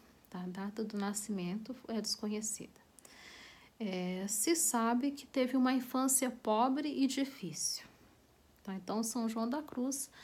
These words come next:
não é de família nobre, tá? Como, é, São Luís Gonzaga, é, São Tomás de Aquino, né? Veio de família nobre, né? Não, São João da Cruz veio de família,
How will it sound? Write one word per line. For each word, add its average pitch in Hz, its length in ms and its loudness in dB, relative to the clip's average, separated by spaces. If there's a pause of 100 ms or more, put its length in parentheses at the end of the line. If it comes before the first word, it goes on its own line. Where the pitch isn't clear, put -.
(380)
não 262 220 4
é 208 120 4
de 208 120 -4
família 233 580 2
nobre, 220 560 2 (240)
tá? 202 260 -4
Como, 185 500 0
é, 160 300 -8 (340)
São - 200 -2
Luís 170 240 -4
Gonzaga, 196 760 0 (220)
é, 165 180 -6
São 156 460 -6 (420)
Tomás 165 420 -6
de 214 60 0
Aquino, 220 580 2 (300)
né? 165 200 -8
Veio 165 140 -8
de 160 120 -10
família 170 340 -4
nobre, 185 480 -4
né? 190 160 -2
Não, 156 140 -6
São 196 260 -4
João 220 160 2
da 254 140 2
Cruz 269 340 -2
veio 220 140 -2
de 220 80 -6
família, 220 500 0